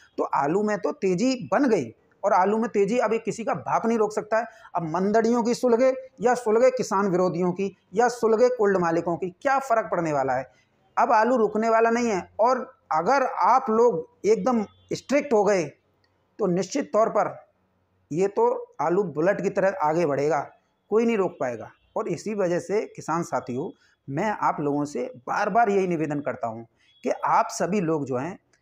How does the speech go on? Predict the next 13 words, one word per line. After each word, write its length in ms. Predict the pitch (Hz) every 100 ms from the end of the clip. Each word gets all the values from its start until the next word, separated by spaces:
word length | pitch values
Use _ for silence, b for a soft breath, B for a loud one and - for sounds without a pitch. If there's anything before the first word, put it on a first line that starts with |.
| _
क्योंकि 280 | - 180 233
अभी 340 | - - 156 214
तक 180 | 233
किसी 260 | 226 - 208
यूट्यूबर 380 | 185 185 180 170
ने 220 | 170 220 - _ _ _ -
आपको 560 | 160 - 165 175 - -
ये 140 | 151
जो 300 | 196 202 202 _ _ -
गुजरात 440 | 135 147 180 208
की 140 | 208 180
है 300 | 170 175 180
या 240 | 151 175